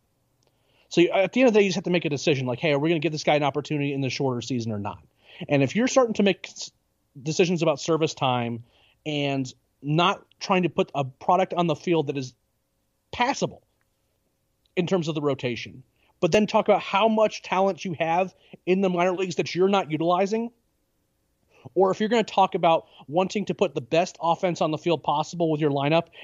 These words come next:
and trotting out Matt Adams and Ender Inciarte while you have one of the best position prospects in baseball sitting on your bench doing nothing,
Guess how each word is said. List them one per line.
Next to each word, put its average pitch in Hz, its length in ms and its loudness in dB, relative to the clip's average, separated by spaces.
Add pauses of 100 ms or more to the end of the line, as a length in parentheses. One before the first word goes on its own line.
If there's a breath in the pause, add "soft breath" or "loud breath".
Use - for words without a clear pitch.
(120)
and 160 140 0
trotting 180 320 4
out 151 160 0
Matt 156 320 0
Adams 170 320 0
and 156 140 -8
Ender 160 220 -4
Inciarte 165 640 -2
while 156 160 0
you 147 140 -2
have 143 140 0
one 156 160 0
of 165 60 -2
the 143 80 -2
best 165 460 2 (240 soft breath)
position 170 480 0
prospects 151 540 0
in 233 220 4
baseball 113 640 2 (300 soft breath)
sitting 233 540 2
on 208 160 2
your 196 100 2
bench 185 340 0
doing 156 400 -2
nothing, 160 340 0